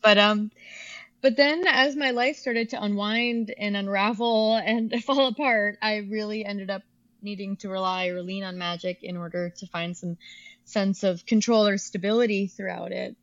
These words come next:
And, you know, it was there for me when I needed it. And then it really, you know, it occurred to me, or I realized that magic is definitely very much a part of who I am, who I've always been, and, and the world around me.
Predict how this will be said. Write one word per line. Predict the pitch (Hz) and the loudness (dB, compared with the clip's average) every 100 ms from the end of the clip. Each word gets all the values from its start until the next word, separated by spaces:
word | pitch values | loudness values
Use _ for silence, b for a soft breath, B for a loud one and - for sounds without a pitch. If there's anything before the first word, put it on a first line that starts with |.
| - | -4
And, | 202 190 190 196 180 - | -4 -2 -2 -4 -6 -2
you | 214 220 | 2 4
know, | 196 190 190 | 4 2 2
it | 208 | 0
was | 208 190 | 0 -2
there | 196 226 254 | 2 4 4
for | - | 0
me | 202 190 | -4 -4
when | 185 | -4
I | 180 | -4
needed | 180 185 196 180 | -4 -6 -4 -4
it. | 170 - | -6 -6
And | 175 | -6
then | 175 175 170 | -6 -8 -8
it | - 180 | -8 -6
really, | 175 175 175 170 - - _ b _ - - - - _ | 0 2 2 -2 -8 -14 _ b _ -16 -16 -18 -20 _
you | 202 190 | 0 2
know, | 175 | 2
it | 180 | 2
occurred | 190 220 190 - | 2 2 2 0
to | 190 | -2
me, | 175 | 0
or | 170 170 - - - | -2 -4 -6 -8 -6
I | 185 | -6
realized | 170 175 165 165 175 180 | -2 -2 -2 -2 -8 -10
that | 170 | -8
magic | 170 170 170 180 | -4 -4 -6 -10
is | 175 | -10
definitely | - 170 - 190 185 185 220 190 - _ | -10 -10 -10 -8 -6 -6 -6 -10 -14 _
very | 190 185 | 4 4
much | 185 180 | 2 -2
a | 208 | 0
part | 202 | 0
of | 190 | 0
who | 220 | 0
I | 185 | 2
am, | 185 185 170 208 214 _ _ | 2 0 -4 -8 -10 _ _
who | - | -4
I've | 196 | 0
always | 190 185 180 | 0 -2 -4
been, | 180 175 180 180 - | -4 -4 -6 -10 -10
and, | 180 185 190 b b b _ | -10 -10 -14 b b b _
and | - 196 | 0 2
the | |
world | 185 190 | 4 4
around | 180 175 175 196 | 4 2 0 -2
me. | 160 170 | -4 -8